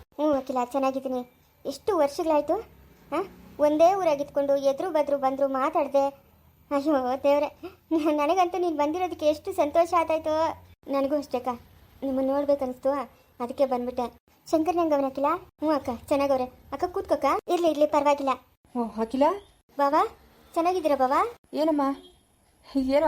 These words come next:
Speaker 2: ಆಶ್ಚರ್ಯ ಅನ್ಸ್ತಾ ಇದಲ್ಲ ನಂಗ.
Speaker 1: ಆಶ್ಚರ್ಯ ಆದ್ರೂ ನಿಜನೇ ಬಾವಾ. ಅಕ್ಕ ಕೂತ್ಕೊಳ್ರಿ. ಇಲ್ಲಿ, ಇಲ್ಲಿ ಕಾಪಿನೋ ಟೀನೋ ಏನಂತ ತಗೊಂಬಂದ್ಬಿಡ್ತೀನಿ ತಡಿ. ಕಾಫಿ ಟೀ ಏನು ಬೇಡ ಅಕ್ಕ, ಬರೋವಾಗ ಎಲ್ಲ ಕುಡ್ಕೊಂಡೇ ಬಂದಿದ್, ನೀವು ಕೂತ್ಕೊಳ್ರಿ. ಎಷ್ಟೊಂದ್ ಚೇಂಜ್ ಆಗ್ಬಿಟ್ಟಿದ್ದೀರಕ್ಕ. ಹಾ? ಬಾವನ್ಗೂ ಬಿಳಿ ಕೂದ್ಲು,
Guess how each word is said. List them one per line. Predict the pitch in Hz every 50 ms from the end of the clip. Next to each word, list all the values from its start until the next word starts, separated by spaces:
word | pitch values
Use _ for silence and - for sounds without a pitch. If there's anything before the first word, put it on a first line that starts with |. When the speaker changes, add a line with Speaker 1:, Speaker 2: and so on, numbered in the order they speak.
| 269 240
Speaker 2:
ಆಶ್ಚರ್ಯ | 262 302 294 - 320 294 285 262
ಅನ್ಸ್ತಾ | 254 254 - 254
ಇದಲ್ಲ | 247 240 240 240 233 233
ನಂಗ. | 233 233 233 226 226 240 - - - - _ - 269
Speaker 1:
ಆಶ್ಚರ್ಯ | 285 294 - 370 349 339 330
ಆದ್ರೂ | 311 311 320 339 320
ನಿಜನೇ | 302 302 320 339 330 311 277
ಬಾವಾ. | 277 254 262 269 302 311 - - - - - - _ _ - 269
ಅಕ್ಕ | - 349 320 330 330
ಕೂತ್ಕೊಳ್ರಿ. | 381 381 - 359 311 302 294 294 277 240 208 226 - - _ - 320
ಇಲ್ಲಿ, | 285 320 311
ಇಲ್ಲಿ | 294 294 294 -
ಕಾಪಿನೋ | 302 302 302 339 330 320 320
ಟೀನೋ | 339 339 320 320 311 311
ಏನಂತ | 320 339 330 330
ತಗೊಂಬಂದ್ಬಿಡ್ತೀನಿ | 302 311 311 311 302 294 294 - 302 285
ತಡಿ. | 302 285 302 302 247 233 - _ - -
ಕಾಫಿ | 302 294 - 403 381 370
ಟೀ | 381 370 330 302 311
ಏನು | 320 349 294
ಬೇಡ | 302 285 285 277
ಅಕ್ಕ, | 285 277 269 262 262
ಬರೋವಾಗ | 269 277 302 311 294 277
ಎಲ್ಲ | 262 285 294 285
ಕುಡ್ಕೊಂಡೇ | 285 - 311 302 294 294 277
ಬಂದಿದ್, | 269 262 269 254 262
ನೀವು | 269 269 -
ಕೂತ್ಕೊಳ್ರಿ. | 370 359 - 349 330 339 349 359 359 359 - _ _ _ _ _ - 302
ಎಷ್ಟೊಂದ್ | 302 294 - - 392 392 370 -
ಚೇಂಜ್ | 349 320 320 311 311
ಆಗ್ಬಿಟ್ಟಿದ್ದೀರಕ್ಕ. | 302 269 269 - 277 269 277 262 262 262 - 311 320 - - _ _ _ _ _ _ - -
ಹಾ? | - 330 392 - - - - - - - - - 254
ಬಾವನ್ಗೂ | 269 269 277 294 285 277 294 277 254
ಬಿಳಿ | 269 269 277 285 277 285
ಕೂದ್ಲು, | 277 269 254 262